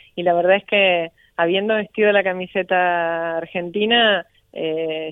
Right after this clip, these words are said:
yo una de las cosas que sentí fue que todo este capital humano y, y todo esto que mi país me dio era importante, eh, que sirviera también para mi país, y de alguna manera creo que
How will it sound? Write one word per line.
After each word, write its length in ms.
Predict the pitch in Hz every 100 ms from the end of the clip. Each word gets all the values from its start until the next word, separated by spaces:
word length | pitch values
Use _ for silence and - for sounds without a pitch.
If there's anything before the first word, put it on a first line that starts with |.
| -
yo 120 | 196
una 160 | 190 185
de 60 |
las 120 | 180 180
cosas 280 | 180 180
que 120 | - 170
sentí 300 | 170 180 226
fue 180 | 202 170
que 380 | 165 156 156 - _
todo 200 | - 196
este 260 | 196 _ 170
capital 500 | - 170 190 196 208
humano 600 | 196 214 226 226 226 196
y, 500 | 156 156 156 151 165
y 40 | 160
todo 180 | 180
esto 220 | 185 190 175
que 80 |
mi 120 | 175 170
país 280 | 175 175
me 140 | 170 170
dio 200 | 185 190
era 160 | 214 175
importante, 680 | 165 160 170 170 170 170 160 _ _ _ -
eh, 500 | 160 156 160 196 -
que 120 | -
sirviera 460 | - 190 180 185 190
también 280 | 170 170 170
para 180 | 165 165
mi 140 | 165
país, 340 | 170 180 185 -
y 40 | 185
de 80 |
alguna 280 | 180 196 226
manera 380 | 214 208 226 220
creo 240 | 208 202
que 240 | 175 165